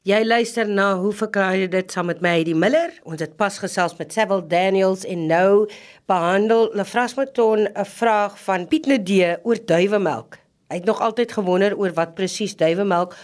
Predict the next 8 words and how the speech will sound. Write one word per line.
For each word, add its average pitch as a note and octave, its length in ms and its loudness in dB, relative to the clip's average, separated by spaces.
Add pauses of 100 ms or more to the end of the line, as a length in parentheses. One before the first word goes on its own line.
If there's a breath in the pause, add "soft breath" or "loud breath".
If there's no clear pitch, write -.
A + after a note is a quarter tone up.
of - 240 -4
kropmelk C4 600 0
is A#3+ 180 0
en G#3+ 180 -6
wat F3 200 -2
verhoed A3 720 2 (480 loud breath)
dat F#3 300 -2 (100)
duwe A3 460 4